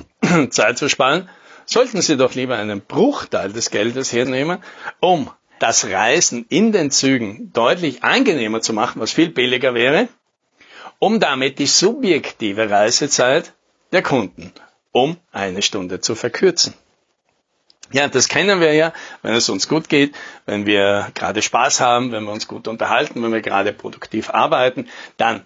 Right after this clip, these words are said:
vergeht die Zeit oft wie im Flug. Und das hat dann nichts mit dem zu tun, was die Uhr misst.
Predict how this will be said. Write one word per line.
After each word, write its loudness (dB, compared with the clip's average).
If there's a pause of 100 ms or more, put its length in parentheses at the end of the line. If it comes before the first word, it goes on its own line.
vergeht -4
die -2
Zeit -4
oft -10 (180)
wie -2
im -2
Flug. 0
Und -8
das 0
hat 0
dann -2
nichts 0
mit -6
dem -4
zu -4
tun, -6 (120)
was -8 (220)
die -6
Uhr 0
misst. -8